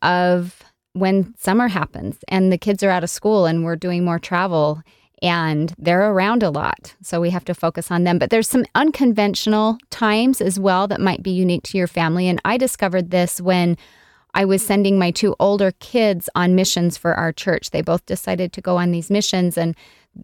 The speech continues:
they were long. You know, I was packing them to leave us for a year or two. And suddenly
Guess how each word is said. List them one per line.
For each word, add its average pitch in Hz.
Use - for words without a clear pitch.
they 202
were 277
long. 185
You 190
know, 170
I 180
was 190
packing 214
them 185
to 180
leave 196
us 165
for 170
a 160
year 185
or 175
two. 165
And 196
suddenly 233